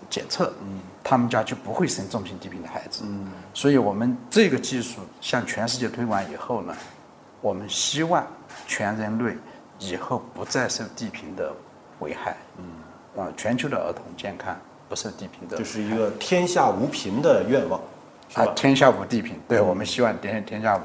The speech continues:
Speaker 1: 地贫。因为刚才说了，
Speaker 2: 嗯。
Speaker 1: 一个重型贝塔地平孩子，如果生下来，他造成的这个疾病负担，你平均算下来也要四百八十万。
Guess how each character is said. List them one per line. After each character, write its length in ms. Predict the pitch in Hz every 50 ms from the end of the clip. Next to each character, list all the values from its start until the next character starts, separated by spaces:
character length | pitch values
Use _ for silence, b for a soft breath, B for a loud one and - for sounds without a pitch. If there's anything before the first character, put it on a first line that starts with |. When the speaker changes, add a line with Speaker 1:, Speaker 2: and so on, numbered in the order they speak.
| -
Speaker 1:
地 100 | - 98
贫。 160 | 90 - 104 101 -
因 140 | 139 156
为 200 | 156 147 135 110 B B B B B B -
刚 160 | - 139 131
才 120 | 127 120
说 220 | 110 - - 117 113
了， 140 | 113 - - B
Speaker 2:
嗯。 80 | B B B B B B - - - 127
Speaker 1:
一 40 | 143
个 100 | 170 160
重 240 | 165 - 240 233
型 160 | 196 120 117 107
贝 140 | 110 101
塔 120 | 104 107 104
地 120 | 101 101
平 180 | 92 - 90 82
孩 140 | 87 92 92
子， 80 | 90 90 95
如 80 | 98
果 80 | 92 -
生 260 | - - - 147 170
下 160 | 165 185 143
来， 120 | 95 - - - - - - - - - - - - - -
他 180 | - - 151 147 - - -
造 240 | - - 226 220 196
成 160 | 165 151 127
的 120 | 117 101 92 - - -
这 120 | - -
个 80 | 104 98
疾 180 | - - - 98
病 180 | - - 123
负 160 | 117 - -
担， 220 | 120 110 113 85 - - - - - - - - - - - -
你 120 | - 110 101
平 280 | - - - 110 120
均 160 | 143 156 175 175
算 220 | - - 160 127
下 100 | 123 117
来 80 | 110 90
也 120 | 90 85
要 120 | 85 87
四 200 | - - - -
百 120 | 113 95 80
八 220 | - - 101 104
十 160 | 101 - -
万。 140 | 101 92 85